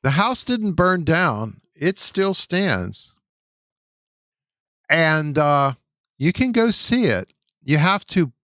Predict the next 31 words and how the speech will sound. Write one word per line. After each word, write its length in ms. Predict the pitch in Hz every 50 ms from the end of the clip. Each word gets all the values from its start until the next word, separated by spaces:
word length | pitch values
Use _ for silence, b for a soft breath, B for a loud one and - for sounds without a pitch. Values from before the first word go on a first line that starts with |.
| _ _
book 320 | - 170 180 190 - - -
special 600 | - - - - - 139 131 120 - - 127 107
pa-, 460 | - - - 135 135 131 135 143 127 120
a, 280 | 131 127 - 127 131
a 40 | 123
special 500 | - - - - 147 135 - 127 113 104
trip 420 | - - - - 160 139 113 98 - b b b b b b b b b b
and 340 | - 147 151 147 143 143 131
have 220 | 127 143 147 147
a 60 | 147 143
tour 460 | - - - - 156 151 143 135 143
of 80 | 135
the 160 | 120 131 127 110
area 640 | 120 123 113 110 110 113 110 107 107 107 110 113 b b b b b b b b
and 160 | - 127 127
hear 400 | 120 117 170 180 185 185 185 185
the 140 | 170 160 170
legend 760 | 160 156 151 143 139 135 - 123 113 117 127 131 147 135 -
and 160 | - 127 131
the 80 | 135 139
folklore 580 | - - 143 139 - - - 117 113 110 113 104
behind 440 | 110 113 107 113 120 113 110 107
this 220 | 107 107 - - -
murder. 460 | 113 110 110 107 92 82 80 92 104 - _ _ _ _ _ _ _ _ _ _ _ _ _ _ _ _ _ _ _ _ _ _ _ _ _ _ _ _ _ _
But 240 | - 143 143 143 - - _ _ _ _ _
the 80 | 127 123
main 300 | 131 151 196 247 262 226
thing 260 | - 170 143 131 117
is, 520 | 104 98 92 90 92 92 - - - - _ _ _ _ _ _ _ _
the 80 | 117
place 680 | 98 - - - 156 170 180 196 180 - - - -